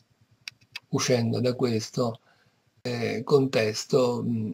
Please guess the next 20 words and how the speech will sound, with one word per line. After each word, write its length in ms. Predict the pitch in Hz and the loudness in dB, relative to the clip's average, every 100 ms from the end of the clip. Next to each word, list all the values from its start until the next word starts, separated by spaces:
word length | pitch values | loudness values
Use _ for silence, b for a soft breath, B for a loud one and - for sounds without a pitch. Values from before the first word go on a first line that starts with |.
| - | -6
ho 80 | 165 | -4
ascoltato 400 | - 131 139 135 | 2 4 4 2
una 100 | 123 | 0
versione 340 | 120 - 135 | 0 2 2
bellissima 560 | 123 120 135 - 127 113 | 4 2 2 0 0 2
di, 840 | 120 117 117 117 - 127 123 123 | 0 0 -2 -4 -6 -6 -6 -6
di 120 | 127 120 | -4 -4
Dantone 680 | 120 127 117 123 123 117 | -2 -2 0 0 0 -2
per 160 | 110 117 | -4 -4
radio 380 | 117 113 113 110 | 0 2 2 -2
la 80 | 110 | -4
settimana 460 | - - 117 123 | -8 -4 -2 -2
scorsa 540 | 113 - 131 123 - 113 | -6 0 0 0 -4 -2
della 180 | 113 | -2
messa 240 | 120 131 131 | -2 -2 -2
in 60 | |
si 120 | - 131 | -2 0
minore 300 | 123 120 117 | 0 0 0
di 120 | 123 | 2
Bach. 420 | 120 - - - | 0 -2 -10 -20